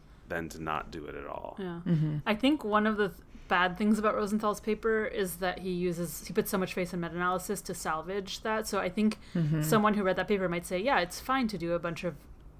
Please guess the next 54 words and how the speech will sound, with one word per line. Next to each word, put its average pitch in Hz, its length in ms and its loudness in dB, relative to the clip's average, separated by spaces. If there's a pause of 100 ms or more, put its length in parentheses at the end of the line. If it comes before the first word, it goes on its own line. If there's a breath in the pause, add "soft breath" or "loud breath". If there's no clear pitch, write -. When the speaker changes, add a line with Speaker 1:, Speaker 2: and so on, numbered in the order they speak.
(260)
Speaker 2:
kind 180 240 0
of 170 80 0
crappy 170 340 -2
studies 170 420 -6
on 160 120 -8
that 165 120 -10
topic 240 280 2
because 175 240 -4
the 175 80 -2
meta-analysis 170 840 0
will 165 80 -8
determine," 165 580 -10 (460 loud breath)
and, 214 100 0
like, 190 160 2
just 202 280 -2
kick 233 180 2
the 226 100 2
can 190 380 0
down 175 240 0
the 170 80 -2
road 170 540 -2
and 175 180 -4
say, 165 400 -4
"Well, 180 260 8
in 165 140 8
the 160 80 8
Speaker 3:
Mm-hmm. 160 140 4
Speaker 2:
long 202 320 10
run, 160 500 -2 (100)
all 208 240 8
of 185 60 4
that 185 160 4
evidence 170 320 -2
together 180 380 -2
will 165 140 -8
be 175 120 -8
high 170 200 -8
quality," - 440 -8
which 190 180 -8
I 185 60 -6
think 175 220 -6
we 175 80 -4
now 165 260 -4
have 160 160 -8
a 156 60 -10
much, 175 340 -2
much 160 220 -10
better 165 180 -8
sense 165 380 -8
of 156 100 -10
why 165 280 -6
that's 170 260 -12
problematic, - 760 -10
that 185 160 -8